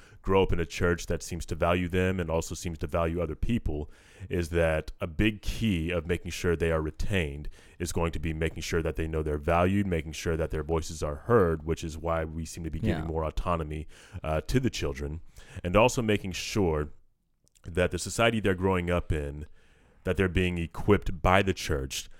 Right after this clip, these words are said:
Speaker 1: to not only, quote unquote, deal with it, but also to flourish in it. And that's not really going to happen if we aren't able to, for lack of a better phrase,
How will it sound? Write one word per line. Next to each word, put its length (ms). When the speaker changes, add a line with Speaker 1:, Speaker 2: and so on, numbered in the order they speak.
Speaker 1:
to 80
not 240
only, 720
quote 180
unquote, 380
deal 180
with 220
it, 100
but 100
also 260
to 100
flourish 520
in 100
it. 200
And 180
that's 300
not 180
really 180
going 220
to 80
happen 680
if 340
we 360
aren't 260
able 320
to, 720
for 100
lack 200
of 80
a 60
better 240
phrase, 460